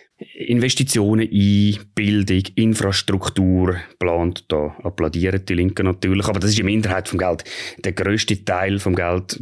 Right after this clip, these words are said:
zumindest wenn man mit dem Kanton Zug, wo ein grosser Profiteur, ja, für ein Schluss-, Schlusszeichen von dem Ganzen wäre, ist geplant, um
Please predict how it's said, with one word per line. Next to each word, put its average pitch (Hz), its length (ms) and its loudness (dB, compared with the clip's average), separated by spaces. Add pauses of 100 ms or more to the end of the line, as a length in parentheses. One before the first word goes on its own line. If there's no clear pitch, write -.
(120)
zumindest 92 280 0
wenn 82 120 0
man 82 100 2
mit 82 160 -2
dem 80 60 -6
Kanton 82 360 -2
Zug, 135 280 0
wo - 20 -2
ein 80 80 0
grosser 80 320 -4 (240)
Profiteur, 95 500 -2
ja, 92 200 0
für 92 80 -4
ein 92 240 -6
Schluss-, - 480 -4
Schlusszeichen 95 520 -2
von 92 100 0
dem 90 40 2
Ganzen 92 400 0 (380)
wäre, 90 480 0 (380)
ist 98 160 -2
geplant, 87 500 -2
um 82 400 2